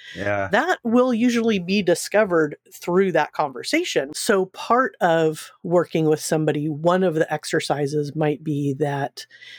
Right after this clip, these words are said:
Speaker 2: they're sharing with me, you know, or their homework might be to list out who they admire that are, are, um, artists, you know, and, and one of them
Speaker 1: Yeah.
Speaker 2: might be like, "Well, I admire Skinner, you know, he really does,"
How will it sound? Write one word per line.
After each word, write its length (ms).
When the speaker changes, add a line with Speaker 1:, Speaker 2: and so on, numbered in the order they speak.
Speaker 2:
they're 220
sharing 500
with 240
me, 720
you 100
know, 220
or 160
their 160
homework 680
might 240
be 400
to 100
list 800
out 580
who 540
they 260
admire 800
that 100
are, 280
are, 400
um, 240
artists, 640
you 120
know, 220
and, 160
and 160
one 140
of 100
them 60
Speaker 1:
Yeah. 140
Speaker 2:
might 140
be 120
like, 180
"Well, 160
I 200
admire 340
Skinner, 420
you 140
know, 120
he 200
really 280
does," 440